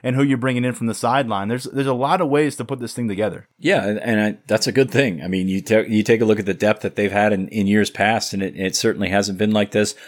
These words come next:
Speaker 2: You wanna have that fourth interior guy that, that appears to be Holmes right now. You wanna have that third tackle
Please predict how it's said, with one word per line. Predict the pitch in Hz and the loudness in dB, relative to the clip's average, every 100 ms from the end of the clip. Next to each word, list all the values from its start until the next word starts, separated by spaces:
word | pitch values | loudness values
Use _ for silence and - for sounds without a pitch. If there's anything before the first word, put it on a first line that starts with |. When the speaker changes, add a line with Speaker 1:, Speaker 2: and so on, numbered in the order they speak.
| - - | -20 -2
Speaker 2:
You | 107 | 2
wanna | 104 104 | 4 4
have | 113 104 | 2 2
that | 110 | 2
fourth | - 113 104 | 2 2 2
interior | 110 101 104 101 104 | 0 0 2 4 2
guy | 95 95 110 | 2 0 0
that, | 104 - | 0 -2
that | 95 | -2
appears | 98 104 101 | 0 2 0
to | - | 0
be | 101 | -2
Holmes | 87 104 104 101 | 0 0 0 0
right | 104 107 | 0 0
now. | 104 | 0
You | 120 107 | 0 0
wanna | 101 | 0
have | 101 98 | 0 2
that | 98 - | 0 2
third | 107 98 98 | 2 2 2
tackle | 104 98 127 131 | 0 0 0 -2